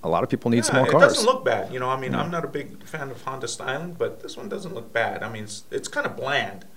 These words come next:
Speaker 1: Yeah,
Speaker 2: Uh, so,
Speaker 1: but, I mean,
Speaker 2: you
Speaker 1: the
Speaker 2: know, would I
Speaker 1: Fit,
Speaker 2: buy one?
Speaker 1: the
Speaker 2: No,
Speaker 1: Fit
Speaker 2: but,
Speaker 1: is a
Speaker 2: yeah.
Speaker 1: bland car,
Speaker 2: Yeah.
Speaker 1: though.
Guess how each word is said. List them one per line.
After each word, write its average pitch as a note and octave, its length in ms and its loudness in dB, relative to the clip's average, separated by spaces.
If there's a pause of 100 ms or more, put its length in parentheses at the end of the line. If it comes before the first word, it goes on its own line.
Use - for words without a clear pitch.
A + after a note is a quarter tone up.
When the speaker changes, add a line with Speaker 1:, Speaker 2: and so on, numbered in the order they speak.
(460)
Speaker 1:
Yeah, F3+ 180 8 (100)
Speaker 2:
Uh, - 40 2
so, G#2+ 280 6
Speaker 1:
but, - 100 2
I D3+ 80 8
mean, D3+ 160 8
Speaker 2:
you B2+ 80 8
Speaker 1:
the C3+ 100 10
Speaker 2:
know, B2 160 6
would F3+ 100 12
I E3+ 80 12
Speaker 1:
Fit, E3+ 100 10
Speaker 2:
buy E3+ 180 12
one? F#3 240 4
Speaker 1:
the - 60 -10
Speaker 2:
No, C#3+ 240 0
Speaker 1:
Fit D#3 260 6
Speaker 2:
but, D3 80 12
Speaker 1:
is C#3+ 100 10
a C3 120 12
Speaker 2:
yeah. A#2 100 0
Speaker 1:
bland A#2+ 420 8
car, B2 300 6
Speaker 2:
Yeah. A2 40 0
Speaker 1:
though. - 220 -4